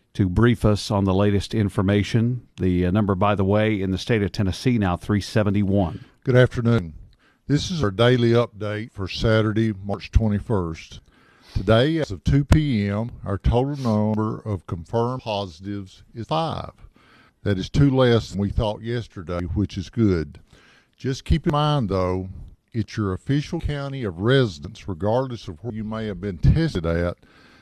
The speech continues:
Speaker 2: makes the difference. So, for example, someone tested here maybe have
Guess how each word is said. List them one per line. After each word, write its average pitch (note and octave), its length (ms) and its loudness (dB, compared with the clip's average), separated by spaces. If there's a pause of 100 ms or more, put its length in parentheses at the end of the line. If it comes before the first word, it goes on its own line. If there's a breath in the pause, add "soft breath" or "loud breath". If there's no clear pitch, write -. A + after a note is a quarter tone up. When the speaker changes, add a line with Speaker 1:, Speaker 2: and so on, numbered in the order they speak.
(220 soft breath)
Speaker 2:
makes G2+ 240 -2
the G2+ 100 -6
difference. F#2+ 600 -2 (200)
So, A2+ 560 2 (300)
for - 80 -14
example, A2+ 480 -2
someone B2 380 -2
tested - 420 2
here G#2+ 460 -4 (480 soft breath)
maybe A2 400 2 (140)
have G2 260 0